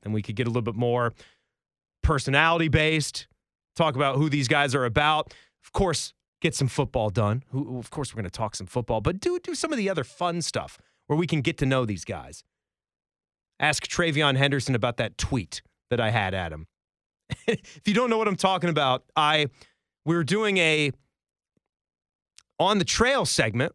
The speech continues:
where we get you guys caught up in everything recruiting-wise with the Buckeyes, and they weren't even my words. That's what it was. Somebody had, you know, pulled something from TreVeyon Henderson asking about,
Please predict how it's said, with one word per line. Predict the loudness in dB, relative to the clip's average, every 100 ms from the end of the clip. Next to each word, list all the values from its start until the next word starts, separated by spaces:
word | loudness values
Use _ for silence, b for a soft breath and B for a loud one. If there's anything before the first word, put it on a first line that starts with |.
| _
where | -4
we | -2
get | -4 -2
you |
guys | 0 0 0
caught | 0 0 0
up | 0
in | 0
everything | 2 0 0 0
recruiting-wise | -4 -4 -2 0 0 2 0 -2
with | -6
the | -4
Buckeyes, | -2 -2 -4 -4 -4 -2
and | -2 2 2 0 b b b _ _ _ _ _ -20 -10
they | 0 2
weren't | 2 2
even | 2 4
my | 4 2
words. | 2 2 0 -4 -2
That's | 0 0
what | 0
it |
was. | 0 0 0 -4 b b
Somebody | -8 -2 2 2 2 2 2 0 -4 b b _
had, | 0 2 4 2 2 -2 -6 _ _ _ _ _ _ _ _ -4
you |
know, | -4
pulled | -2 0 0 0
something | 0 0 2 -2
from | 0 -2 -2
TreVeyon | 0 0 2 2 2
Henderson | 2 2 2 0 0
asking | 2 0 0 -2
about, | 0 2 2 2 -2